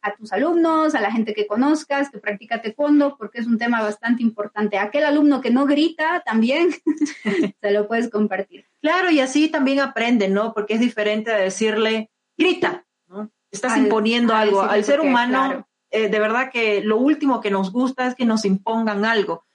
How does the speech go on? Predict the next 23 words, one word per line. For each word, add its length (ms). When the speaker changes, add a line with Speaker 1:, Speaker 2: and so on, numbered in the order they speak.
Speaker 2:
Entonces, 280
si 160
tú 160
vas 260
directamente 680
a 20
un 140
niño 300
de 80
ocho 240
años, 260
siete 240
años 280
que 120
grite 440
con 80
una 140
patada, 360
no 140
te 100
va 100
a 20
entender 500